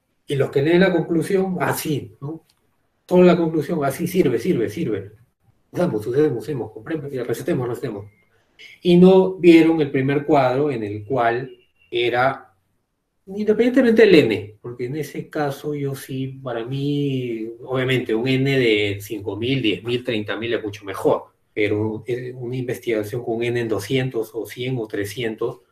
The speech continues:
siempre y cuando esté bien diseñado, siempre y cuando sea un estudio válido, no tiene por qué ser desdeñable.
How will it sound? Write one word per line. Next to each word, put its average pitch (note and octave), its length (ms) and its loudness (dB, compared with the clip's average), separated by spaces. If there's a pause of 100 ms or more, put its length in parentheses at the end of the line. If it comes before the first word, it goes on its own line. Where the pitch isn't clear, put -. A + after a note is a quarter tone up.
(140)
siempre B2 260 -6
y - 20 -2
cuando C#3 220 2
esté D3+ 160 4
bien C#3 160 6
diseñado, C#3 800 2 (440)
siempre A2 260 -14
y - 40 -12
cuando C3+ 920 2
sea A2 600 -2 (580)
un - 80 -18
estudio A#2+ 300 -4
válido, B2 680 2 (560)
no G#2+ 120 -14
tiene A2+ 200 -8
por G2 160 -6
qué G#2 100 -4
ser G#2+ 320 -8
desdeñable. G#2 920 -2